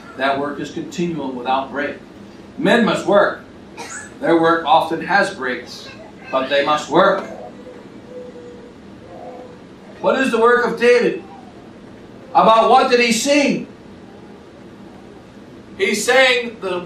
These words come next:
the words that we read in the hundred and fifty Psalms. He sang the words which Saint Benedict called the Opus Dei. In modern demonic times,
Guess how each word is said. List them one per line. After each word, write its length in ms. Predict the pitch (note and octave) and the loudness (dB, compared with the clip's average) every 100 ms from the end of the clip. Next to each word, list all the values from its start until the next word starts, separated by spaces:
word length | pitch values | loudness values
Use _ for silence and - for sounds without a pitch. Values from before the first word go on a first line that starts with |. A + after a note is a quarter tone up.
| - - | -10 -4
the 120 | E3+ | 2
words 600 | A#3 B3+ A3 - - - - - - - - - - - | 6 6 6 2 -2 -12 -20 -20 -20 -20 -20 -20 -16 -2
that 140 | C4 | 2
we 120 | A#3 | 2
read 340 | A3 A#3+ C4 A#3+ | 2 2 2 2
in 80 | |
the 60 | G#3+ | 2
hundred 340 | G3+ A#3+ A#3+ | 2 4 4
and 120 | A3+ - | 2 0
fifty 260 | A3+ A3 | -2 -2
Psalms. 1040 | - - E3+ - - - - - - - - - - - - - - - - - - - - | -4 2 4 4 0 -6 -18 -20 -18 -18 -20 -20 -20 -20 -20 -20 -20 -20 -20 -20 -20 -20 -12
He 120 | E3+ G3+ | -6 0
sang 340 | C4 C#4 C4+ | 2 2 2
the 100 | B3 | 4
words 640 | D4 C#4 G3+ F#3+ - - - - - - - - - - - | 6 6 4 0 -6 -14 -18 -20 -20 -20 -20 -20 -20 -20 -2
which 200 | - G3+ | 0 2
Saint 320 | - B3+ C4+ | 2 0 2
Benedict 400 | C4 D4+ C4+ - | 2 4 4 2
called 520 | - G3 G3 F#3+ - - - | 4 4 6 2 -2 -10 -2
the 240 | F3+ F3+ - | 0 0 4
Opus 720 | C4 C4 B3 A#3+ A#3 - - - - G3 | 4 4 2 2 2 -4 -14 -20 -8 -2
Dei. 520 | A3+ A3+ F#3 C#3+ - - - - - - - - - - - - - - - - - - - - - - - | 0 0 0 -2 -6 -14 -20 -18 -18 -20 -20 -20 -20 -20 -20 -20 -20 -20 -20 -20 -20 -20 -20 -20 -20 -20 -16
In 120 | C3+ D#3 | -10 2
modern 400 | A3 A3+ A3 G#3 | 4 4 2 2
demonic 460 | F#3+ G#3+ G3+ - | 4 4 4 -2
times, 680 | F#3 F#3 F#3 G3 G3+ - | -2 2 2 0 -4 -12